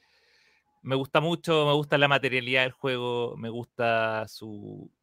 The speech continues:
eh, su sistema de, de, de apuestas y nada,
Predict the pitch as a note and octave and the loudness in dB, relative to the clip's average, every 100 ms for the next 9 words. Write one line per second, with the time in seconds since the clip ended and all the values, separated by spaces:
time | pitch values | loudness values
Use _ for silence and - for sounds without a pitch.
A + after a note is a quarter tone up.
0 | - A2 G#2+ G#2+ - - - _ - B2 | -10 -8 -8 -12 -16 -20 -20 _ 0 2
1 | A#2+ A#2 A#2 A#2 A2 A2 G#2+ G#2+ G#2+ G#2 | 2 0 0 -2 -2 -4 -4 -4 -4 -8
2 | G#2 _ - G2+ G#2 - - G2+ G#2 A#2 | -12 _ -18 -10 -10 -10 -16 -14 -10 -8
3 | - - A2 G#2+ G#2 - G#2 G2+ G2+ G2+ | -10 -6 -4 -4 -8 -16 -14 -12 -14 -18
4 | - - _ - G#2 - | -20 -20 _ -12 -12 -12